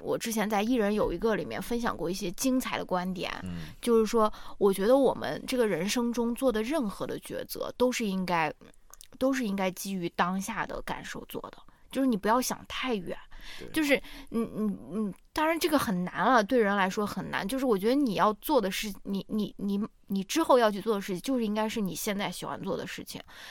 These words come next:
Speaker 1: 也就是因为，因为你永远不知道会发生什么，而且即使，首先你永远
Speaker 2: 明天还是
Speaker 1: 嗯，对。
Speaker 2: 死亡还没先到来，
Speaker 1: <laughs>
Speaker 2: 是不是？
Speaker 1: 对，你永远不知道，首先你不知道这个，这个明天会发生什么，其次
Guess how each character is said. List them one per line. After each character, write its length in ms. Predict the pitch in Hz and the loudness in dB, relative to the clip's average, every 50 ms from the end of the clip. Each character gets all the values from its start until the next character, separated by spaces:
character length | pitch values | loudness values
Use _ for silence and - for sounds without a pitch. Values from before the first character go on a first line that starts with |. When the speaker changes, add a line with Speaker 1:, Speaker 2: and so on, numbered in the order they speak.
| - - - | -18 -14 -6
Speaker 1:
也 80 | - 226 | -2 2
就 140 | 247 294 254 | 2 4 4
是 100 | 262 269 | 4 4
因 200 | 247 330 339 330 | 2 2 2 4
为， 120 | 320 330 330 - - - - - - - - | 4 4 4 0 -12 -18 -18 -20 -20 -10 -2
因 100 | 330 392 | 4 8
为 40 | 480 494 427 | 8 8 8
你 120 | 262 190 | 8 4
永 140 | 185 196 233 | 4 4 6
远 120 | 285 277 226 | 6 4 4
不 100 | 208 240 | 2 0
知 80 | 277 | 0
道 160 | 269 311 262 | 4 4 4
会 160 | 226 - 269 196 | 4 4 0 -2
发 180 | 185 185 - | -2 -6 -8
生 160 | 190 - 175 | -8 -8 -8
什 200 | 185 - - - | -8 -8 -10 -12
么， 200 | - - - - - - - - - - | -14 -14 -16 -16 -18 -18 -18 -12 0 8
而 120 | - 269 | 8 8
且 160 | 330 349 285 214 | 10 10 6 6
即 200 | - - 311 320 | 6 2 2 2
使， 120 | 320 - - | 2 2 2
首 240 | 220 - 233 208 208 | 6 8 8 8 8
先 200 | 240 294 330 330 | 6 4 6 6
你 120 | 262 208 | 4 4
永 120 | 202 220 285 | 6 8 10
远 100 | 339 285 | 10 10
Speaker 2:
明 100 | 151 151 | 10 10
天 140 | 151 151 151 | 6 4 4
还 200 | - - 87 - | 2 2 2 2
是 320 | - 110 110 98 92 98 - | 2 2 2 2 2 2 0
Speaker 1:
嗯， 100 | - 240 | 0 6
对。 240 | 214 269 247 202 - | 8 10 10 10 8
Speaker 2:
死 100 | - 104 | 4 0
亡 180 | 87 80 78 - | 0 0 6 8
还 100 | 302 - | 10 12
没 20 | 480 494 - 494 453 - - 508 508 - 523 539 | 12 12 12 12 12 12 12 12 12 12 12 12
先 240 | - 453 453 466 - | 12 10 6 6 6
到 140 | - - - | 6 4 4
来， 100 | 98 78 85 | 4 4 8
Speaker 1:
<laughs> 40 | - | 8
Speaker 2:
是 80 | 480 | 10
不 80 | 302 - | 10 10
是？ 60 | - | 8
Speaker 1:
对， 220 | 339 - 269 247 - - - - - - - - | 8 8 8 4 0 -4 -8 -8 -8 -8 -6 0
你 80 | - 262 | 6 8
永 100 | 294 381 | 10 12
远 120 | 440 381 | 12 10
不 100 | 320 311 | 10 8
知 60 | 359 359 | 6 8
道， 140 | 349 - | 8 6
首 160 | - - 214 226 | 6 4 4 4
先 140 | 277 320 | 4 4
你 80 | 277 226 | 4 2
不 60 | 196 | 2
知 80 | 220 262 | 4 6
道 140 | 294 269 240 | 6 6 6
这 140 | - 269 | 6 2
个， 80 | 254 247 254 - - | 0 0 -2 -2 -4
这 160 | - - 302 | 0 0 4
个 240 | 226 220 185 - - - | 4 4 4 4 2 0
明 200 | - 196 196 214 | 0 0 2 4
天 160 | 247 294 302 | 4 4 6
会 100 | 294 269 | 6 4
发 200 | 190 - - - | 4 4 -2 -6
生 120 | - - 190 | -6 -6 -6
什 160 | - - - | -6 -6 -8
么， 160 | - - - - - - - - - - | -8 -10 -10 -10 -12 -12 -14 -12 -10 -4
其 220 | - - 240 247 | -2 0 0 0
次 300 | - - - 330 247 - | 0 2 6 6 6 6